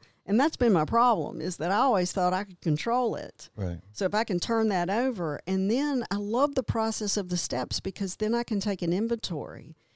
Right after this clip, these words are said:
Speaker 1: And that, at that point, I'm not looking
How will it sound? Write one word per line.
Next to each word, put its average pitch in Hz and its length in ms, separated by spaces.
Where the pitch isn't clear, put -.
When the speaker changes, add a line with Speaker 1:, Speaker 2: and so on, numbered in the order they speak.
Speaker 1:
And 180 180
that, 240 220
at 185 180
that 254 260
point, 190 380
I'm 269 120
not 480 260
looking 156 840